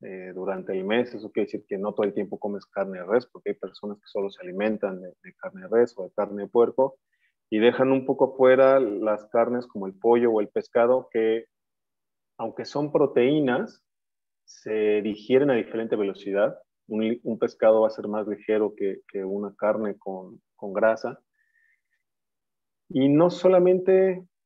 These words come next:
mm, pueden tener diferentes aportes nutricionales. Por ejemplo, un salmón te va a dar omegas y la carne magra o roja no, no va a tener esa concentración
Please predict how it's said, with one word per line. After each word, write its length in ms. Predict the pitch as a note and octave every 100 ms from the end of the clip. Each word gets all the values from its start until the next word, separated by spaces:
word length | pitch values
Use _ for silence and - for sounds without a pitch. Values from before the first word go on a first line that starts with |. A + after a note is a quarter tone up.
| _ _ _ _
mm, 640 | B2+ B2+ B2 B2+ G#2 - -
pueden 280 | D#3+ F#3+
tener 360 | F#3 D3 D3+ D#3
diferentes 440 | D#3+ C3+ C#3 -
aportes 400 | A#2+ - B2 C3+
nutricionales. 640 | A#2+ G2+ G#2 - A2+ B2 B2+
Por 140 | G#2
ejemplo, 280 | - A#2+ C3+
un 100 | B2
salmón 500 | - G#2 A2+ B2+ C3+
te 60 | G2+
va 140 | G#2+
a 20 |
dar 120 | G#2+ G#2+
omegas 720 | A2 A#2 A2+ B2 B2 _ -
y 360 | G#2+ G#2 G2+ G2
la 200 | G2 -
carne 680 | A#2 A#2+ A#2+ A#2 A2+ A2 - D2+ E2 _
magra 520 | G#2+ A#2 B2+ A#2+ A2 B2
o 120 | G#2+
roja 580 | A#2+ B2 - A#2 B2+ C3
no, 300 | A2+ A2+ A2 A2
no 120 | A2+
va 80 | A#2
a 60 |
tener 260 | _ G#2+ A2+
esa 200 | - -
concentración 960 | - G2+ G2+ G2 G2 G2 - A#2 A2+